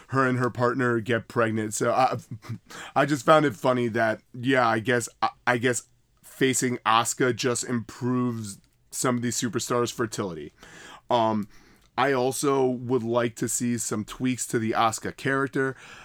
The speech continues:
I can mention week in and week out, I would love to see her dark,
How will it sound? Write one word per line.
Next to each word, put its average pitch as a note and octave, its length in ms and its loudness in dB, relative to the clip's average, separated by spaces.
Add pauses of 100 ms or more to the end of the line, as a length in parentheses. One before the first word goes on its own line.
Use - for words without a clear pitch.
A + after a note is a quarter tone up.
(240)
I A#2 140 2
can A2 220 0
mention A2 540 -2
week C#3 420 -4
in B2 120 0
and A2+ 200 -2
week A2+ 420 -4
out, C#3 340 0 (340)
I A2 160 2
would A2+ 180 0
love A2+ 380 -2
to B2+ 120 -2
see A#2 600 -2
her A2+ 220 -2
dark, A2+ 580 0